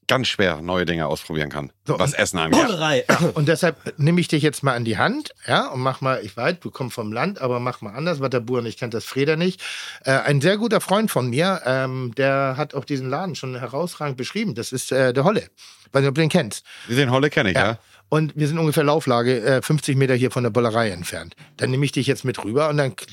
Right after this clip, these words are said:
Speaker 2: guckst du gleich und wenn's dir gefällt, gefällt's dir. Und wenn du's richtig scheiße findest, darfst du auch sehr gerne,
Speaker 1: Ja.
Speaker 2: weil das hab ich, das kenn ich von der Dorfdisco. Zurückweisung kenn ich durch und
Speaker 1: Ja,
Speaker 2: durch.
Speaker 1: machen wir.
Speaker 2: Dann kannst du sagen,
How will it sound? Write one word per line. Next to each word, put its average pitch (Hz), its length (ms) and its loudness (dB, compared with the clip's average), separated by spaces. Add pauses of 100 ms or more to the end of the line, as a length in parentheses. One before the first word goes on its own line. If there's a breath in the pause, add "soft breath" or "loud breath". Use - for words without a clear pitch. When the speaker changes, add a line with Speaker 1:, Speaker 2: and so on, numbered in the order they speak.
(160)
Speaker 2:
guckst - 320 -6
du 151 80 -6
gleich 170 240 2
und 139 80 0
wenn's 131 180 0
dir 120 100 0
gefällt, 120 360 0
gefällt's 123 320 0
dir. 180 120 2
Und 139 100 0
wenn 127 100 0
du's - 160 -2
richtig 190 260 2
scheiße 208 300 0
findest, 202 340 2 (400 loud breath)
darfst 170 380 2
du - 80 -2
auch - 240 0
sehr 190 400 4
gerne, 208 500 2 (460 soft breath)
Speaker 1:
Ja. 95 100 4
Speaker 2:
weil 104 60 2
das 196 260 2
hab 208 140 4
ich, 123 100 4
das 160 200 0
kenn 190 180 4
ich 190 100 4
von 180 220 4
der 170 80 4
Dorfdisco. 151 800 0
Zurückweisung 165 880 2
kenn 180 400 4
ich 147 260 0
durch 151 320 2
und 151 120 4
Speaker 1:
Ja, 160 80 4
Speaker 2:
durch. 160 180 4
Speaker 1:
machen 107 140 2
wir. 82 140 2 (240 loud breath)
Speaker 2:
Dann 160 160 4
kannst 175 260 2
du 170 60 4
sagen, 160 220 2